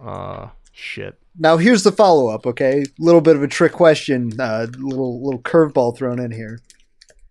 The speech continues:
Speaker 2: The main topic is hypotheticals.
Speaker 1: I would call it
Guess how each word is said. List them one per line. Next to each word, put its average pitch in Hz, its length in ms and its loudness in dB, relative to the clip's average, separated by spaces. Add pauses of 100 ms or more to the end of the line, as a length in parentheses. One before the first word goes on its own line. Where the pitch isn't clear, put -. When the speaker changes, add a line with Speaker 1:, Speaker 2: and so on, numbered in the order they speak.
(480)
Speaker 2:
The 135 120 -6
main 156 380 0
topic 156 680 -6 (920)
is - 120 -10
hypotheticals. 127 880 -6 (2250)
Speaker 1:
I 104 100 -8
would 117 180 -12
call 104 340 -6
it 95 100 -8